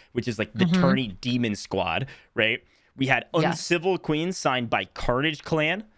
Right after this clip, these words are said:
Speaker 1: Um,
Speaker 2: Mm-hmm.
Speaker 1: and then we had Team Diverge go hard as well, not only signing, but also taking their current signees and their new signees of Shifty
Speaker 2: Right.
Speaker 1: and Hisoka,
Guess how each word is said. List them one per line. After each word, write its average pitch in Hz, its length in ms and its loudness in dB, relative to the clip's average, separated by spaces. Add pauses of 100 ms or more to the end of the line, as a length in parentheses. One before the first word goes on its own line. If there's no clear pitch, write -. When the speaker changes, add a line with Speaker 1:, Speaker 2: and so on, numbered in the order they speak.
(480)
Speaker 1:
Um, 120 320 4
Speaker 2:
Mm-hmm. 226 160 2
Speaker 1:
and 131 160 0
then 139 80 -4
we 147 100 0
had 135 320 0
Team 151 320 -4
Diverge 123 640 0
go 123 160 0
hard 113 300 0
as 98 180 -4
well, 117 480 2 (140)
not 135 320 0
only 131 300 -2
signing, 156 580 -2
but 113 160 -2
also 127 300 -2
taking 117 340 -4
their 104 100 0
current 147 320 -4
signees 113 460 -2
and 110 180 -2
their 107 120 -2
new 147 100 0
signees 110 480 -4
of 92 140 -4
Shifty 160 760 -2
Speaker 2:
Right. - 120 -18 (160)
Speaker 1:
and 117 200 -4
Hisoka, 131 840 -2